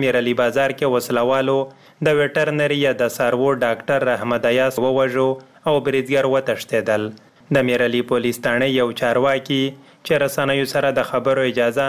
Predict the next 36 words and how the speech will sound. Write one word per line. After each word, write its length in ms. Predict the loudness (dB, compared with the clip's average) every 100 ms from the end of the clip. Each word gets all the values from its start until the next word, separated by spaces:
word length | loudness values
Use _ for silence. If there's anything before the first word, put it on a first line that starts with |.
| 0
نه 80 | 0
لرلو 340 | 2 2 0 0
په 100 | 0
وجه 240 | 0 2 0
یې 160 | 2 0
نه 80 | 0
غوښتل 440 | -2 -2 -2 0 -2
نامه 260 | 0 0
یې 60 | 2 2
واخیستل 560 | 0 -4 -2 -2 -2 -2
شي. 160 | 0 0 -2 -10 -20 -4 0
مشال 420 | 0 0 0 0 -2
ریډیو 320 | 0 0 0 0
ته 80 | 0
وویل 480 | 2 2 2 0 -2 -8 -20 _ -4
چې 180 | 0 0
د 100 | 0
مۍ 240 | -2 0 0
په 120 | 2
دریمه 420 | 2 2 0 -2 0
ډاکټر 420 | -2 -2 -2 0 0
احمد 360 | 0 0 0 0
ایاز 320 | 0 0 -2 0
میرعلي 320 | 0 0 0 0
بازار 420 | 2 0 0 -2
کې 640 | -2 0 -2 -6 -20 -20 -4 -2
په 140 | -2
خپل 300 | 0 0 0 0
دوکان 380 | 0 -2 -2
کې 200 | -2 -2 -2
ناست 340 | -4 -6 -2
و 80 | 0 -2 -4 -14 -20 _
چې 160 | 0 0
موټرسایکل 720 | 0 -2 -2 -2 0 -2 -4 -2
سپاره 360 | -2 0 0
مخ 100 | -2